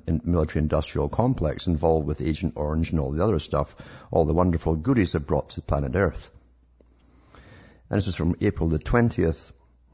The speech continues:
Uh, Jeffrey Smith from Huffington Post, uh, says, "Genetically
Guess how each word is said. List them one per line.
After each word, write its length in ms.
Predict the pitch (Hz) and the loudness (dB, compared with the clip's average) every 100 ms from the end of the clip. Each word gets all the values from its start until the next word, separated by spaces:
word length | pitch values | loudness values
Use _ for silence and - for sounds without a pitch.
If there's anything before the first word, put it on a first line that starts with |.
| - - _ - | -20 -20 _ -6
Uh, 200 | - 76 | -2 -2
Jeffrey 340 | 60 98 - 80 | 2 0 0 -4
Smith 320 | - 92 - | 0 0 0
from 340 | - 80 80 | -2 0 0
Huffington 480 | - 90 82 80 80 | 0 -2 -2 -2 -2
Post, 340 | 101 98 - - _ - - - | 0 -2 -6 -18 _ -20 -20 -10
uh, 60 | - | -6
says, 220 | - 90 | 0 0
"Genetically 440 | - 101 127 95 | 2 2 2 2